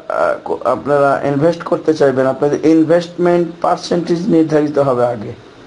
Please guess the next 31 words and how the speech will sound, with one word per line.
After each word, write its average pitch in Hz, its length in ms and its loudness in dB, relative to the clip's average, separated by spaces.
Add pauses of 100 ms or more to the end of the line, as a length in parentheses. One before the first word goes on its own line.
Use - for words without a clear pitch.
(920)
এমন 156 220 2
না 175 180 2
যে 165 120 2
আপনারা 156 440 2
ফিফটি 175 320 -4
ফিফটি 165 320 -2
শেয়ার 151 300 2
করতে 131 320 -4
পারবেন, 127 400 0 (720)
যদি 156 240 2
করতে 180 340 -2
পারেন 165 280 0
তো 180 80 0
ভালো, 170 280 2
আলহামদুলিল্লাহ। 143 680 0
আহ, - 1400 -2 (600)
এর 151 160 2
চাইতে 160 300 0
কম 170 500 0 (140)
শেয়ার 165 360 2
করার 160 300 2
মাধ্যমে 151 440 2
হয়, 139 280 0
শেয়ারের 156 440 2
মা-, 151 200 -4
বিভিন্ন 147 600 0 (200)
পার্সেন্টেজ 156 560 0
শেয়ারের 143 400 2
মাধ্যমে 139 400 2
ব্যবসা 131 380 0
হয়। 113 160 -4